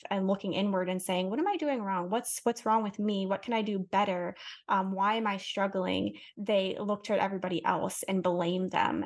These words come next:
And it's like a vigilant headhunt. And I can't imagine how, <laughs> how miserable that would make you feel if everybody you encounter, pretty much, you're thinking of them, eyeing them kind of as an enemy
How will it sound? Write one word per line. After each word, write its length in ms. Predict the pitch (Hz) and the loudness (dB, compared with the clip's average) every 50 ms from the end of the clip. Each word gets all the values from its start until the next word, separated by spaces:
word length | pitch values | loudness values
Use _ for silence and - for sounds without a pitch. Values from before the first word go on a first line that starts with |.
| - - | -4 -4
And 360 | 202 196 190 180 185 190 185 | -2 0 2 2 0 0 -2
it's 240 | - 196 190 - - | -2 -4 -4 -2 0
like 220 | 214 208 202 - - | 0 0 -2 -2 -6
a 80 | 214 | -4
vigilant 520 | 196 180 175 214 202 208 233 220 214 190 - | -4 -2 -2 -2 -2 0 0 0 -2 -2 -4
headhunt. 720 | - - - 180 175 196 - - 311 349 427 453 453 - - - - - - - - _ - | -6 -4 0 0 0 0 2 4 4 4 4 2 -2 -4 -12 -10 -10 -10 -10 -10 -8 _ 0
And 240 | 233 214 202 196 - | 2 2 2 0 -2
I 80 | - | -4
can't 380 | 208 - - 311 320 311 294 262 | -4 -4 -2 0 0 2 0 -2
imagine 320 | 240 247 269 - 254 233 | -4 -6 -8 -4 -2 -2
how, 600 | 214 196 - - 190 190 196 196 190 190 - - - _ | -2 -2 -2 -2 0 0 2 2 2 2 0 -2 -6 _
<laughs> 100 | - - | -10 -6
how 500 | - 233 220 220 220 214 - - 254 247 | -2 0 0 2 0 -2 -2 -2 0 0
miserable 640 | 247 240 226 185 185 254 240 - 233 226 226 220 214 | 2 0 -2 -2 -4 -6 -4 -4 -4 -2 -2 -2 0
that 160 | 208 196 - | 0 0 0
would 100 | 202 202 | 0 -2
make 260 | 208 208 196 202 196 - | 0 0 -2 -2 -2 -2
you 120 | 196 180 | -2 -2
feel 460 | 180 - - 233 240 214 190 190 190 - - - _ - | -4 -4 -6 -2 0 0 0 0 -2 -4 -10 -14 _ -6
if 100 | 247 240 - | -4 -2 0
everybody 460 | 233 226 214 247 247 220 226 220 220 | 0 0 0 0 0 0 0 0 0
you 120 | 220 214 202 | 0 -2 0
encounter, 480 | 196 185 190 - - 226 247 240 220 | -2 -2 -2 0 2 2 4 4 2
pretty 300 | 208 - - 214 196 196 | -2 -2 -2 -2 0 2
much, 260 | 196 190 190 190 - - | 2 2 2 2 0 -2
you're 100 | 208 208 | -2 -2
thinking 400 | 208 - 220 220 - 214 208 202 | -2 -2 -4 -2 -2 -2 -2 0
of 140 | 190 185 | -2 0
them, 220 | 190 190 185 185 - | 0 0 0 0 0
eyeing 300 | - 185 190 196 196 196 | 0 0 0 0 -2 -2
them 180 | 190 190 185 185 | -2 -2 -2 -2
kind 200 | - - 196 190 | 0 0 0 2
of 40 | 185 | 2
as 160 | 180 180 - | 2 2 0
an 120 | 170 165 | -2 0
enemy 440 | - - 185 185 180 175 175 175 170 | 2 2 2 2 2 0 -2 -2 -2